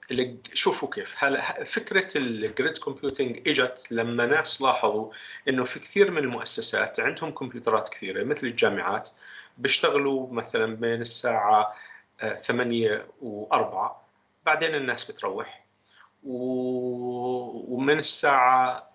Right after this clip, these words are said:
آه، أربعة العصر لثاني يوم الساعة ثمانية الصبح الكمبيوترات ب-، غير مستغلة. ف، آه، هاي الكمبيوترات الغير مستغلة،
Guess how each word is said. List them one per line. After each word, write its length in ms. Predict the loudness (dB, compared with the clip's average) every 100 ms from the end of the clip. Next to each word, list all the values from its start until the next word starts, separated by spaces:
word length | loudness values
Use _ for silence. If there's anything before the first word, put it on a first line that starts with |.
| _ -6
آه، 280 | -4 -2 2
أربعة 840 | 4 4 0 0 0 0 -4 -12 _ _ _ _ -8
العصر 720 | -6 -2 0 0 0 -2 -2
لثاني 460 | -6 -4 -4 -4 -4
يوم 400 | -2 -2 -4 -6
الساعة 400 | -4 2 2 2
ثمانية 260 | -2 -2 -2
الصبح 600 | -4 -2 0 -2 -6 -12 -14 _
الكمبيوترات 920 | -8 -6 -8 -6 -6 4 6 6 -2 -16 -8
ب-، 360 | -8 -6 -10 -10
غير 320 | 0 2 2
مستغلة. 540 | 0 -4 -4 -4 -8 -18 _ _ -20 -20 -20 -20
ف، 140 | _ 4
آه، 240 | 4 4 -6 _ _ _ -20 -12 -10 -8 -10 -2 -2 0
هاي 160 | 2 2
الكمبيوترات 680 | 2 -4 -6 2 2 2 -2
الغير 440 | -8 -4 -2 -2
مستغلة، 600 | -4 -6 -2 0 0 -2